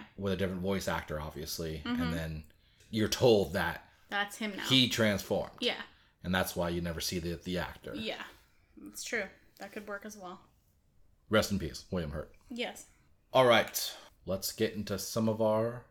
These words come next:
Speaker 1: reviews.
Speaker 2: All right. So, uh, we should do a quick little preview of what our rating system, how our rating system works.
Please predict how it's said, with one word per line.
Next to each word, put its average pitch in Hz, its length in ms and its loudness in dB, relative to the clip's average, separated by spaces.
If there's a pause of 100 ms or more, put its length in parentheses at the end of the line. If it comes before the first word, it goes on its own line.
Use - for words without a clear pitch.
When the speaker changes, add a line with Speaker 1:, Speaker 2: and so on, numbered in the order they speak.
Speaker 1:
reviews. 92 1120 -8 (480)
Speaker 2:
All 208 120 -6
right. 214 300 0
So, 214 380 0
uh, 208 720 0
we 226 160 -2
should 220 200 -4
do 233 180 0
a 214 40 -2
quick 226 300 -8
little 208 340 -2
preview 240 380 -2
of 214 160 -6
what 220 140 0
our 185 220 0
rating 233 300 -2
system, 233 560 -8
how 240 140 2
our 233 100 2
rating 214 240 -2
system 190 300 -8
works. 240 340 -8